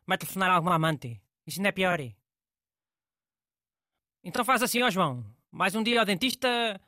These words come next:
fazer aquelas coisas normais. Uma limpeza e não sei o quê. E faz de conta que o dentista te receitou uma pasta de dentes especial. Daquelas da farmácia. Daque-, daquelas que sabem muito mal. Vais à farmácia e dizes,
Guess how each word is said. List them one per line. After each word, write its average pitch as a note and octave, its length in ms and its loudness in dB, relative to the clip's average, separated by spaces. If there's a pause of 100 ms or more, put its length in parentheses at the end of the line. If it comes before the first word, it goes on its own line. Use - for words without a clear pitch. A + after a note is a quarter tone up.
(360)
fazer G#3 220 0
aquelas A#3+ 260 2
coisas G#3+ 180 0
normais. G#3+ 460 2
Uma A#2 600 -12
limpeza D#3+ 340 2
e F3 40 0
não D#3 60 -2
sei E3+ 80 -4
o E3 40 -14
quê. A#2 320 -8 (720)
E D#3+ 60 -12
faz B3 160 2
de - 80 -14
conta F#3+ 220 0
que G3 60 -2
o - 20 4
dentista G3+ 280 0
te - 80 -2
receitou B3 540 0 (260)
uma A#3 120 -2
pasta B3+ 260 0
de A3+ 80 0
dentes B3 160 0
especial. A3+ 440 2 (440)
Daquelas F3+ 260 2
da F#3+ 60 2
farmácia. G#3+ 480 2
Daque-, D3+ 260 -12 (400)
daquelas G3 240 0
que - 60 -4
sabem C4 160 4
muito C#4+ 220 2
mal. C#4+ 500 6 (1400)
Vais F3+ 120 0
à G3+ 40 4
farmácia C4 340 2
e G3 40 0
dizes, C3 360 -4